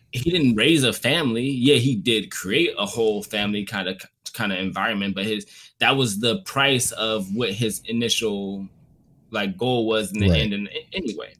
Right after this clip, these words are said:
Speaker 2: Exactly.
Speaker 1: But then he, he was tortured. So they gave us that whole moment of him being tortured, and then he went for the power. He was already broken in, in mind and spirit anyway.
Speaker 2: Right. Can,
Speaker 1: So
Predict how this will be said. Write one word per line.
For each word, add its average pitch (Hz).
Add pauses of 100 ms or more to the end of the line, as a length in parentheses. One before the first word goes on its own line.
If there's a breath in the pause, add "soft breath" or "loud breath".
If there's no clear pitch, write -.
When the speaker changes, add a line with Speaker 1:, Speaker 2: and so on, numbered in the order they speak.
(160)
Speaker 2:
Exactly. 90
Speaker 1:
But 120
then 151
he, 131
he 127
was 120
tortured. 113
So 113
they 117
gave 120
us 123
that 98
whole 117
moment 113
of 104
him 110
being 98
tortured, 107 (380)
and 113
then 147
he 147
went 123
for 117
the 113
power. 107
He 127
was 170
already 113
broken 107
in, 104
in 110
mind 107
and 101
spirit 104 (460)
anyway. 196 (260)
Speaker 2:
Right. 82 (580 loud breath)
Can, -
Speaker 1:
So 139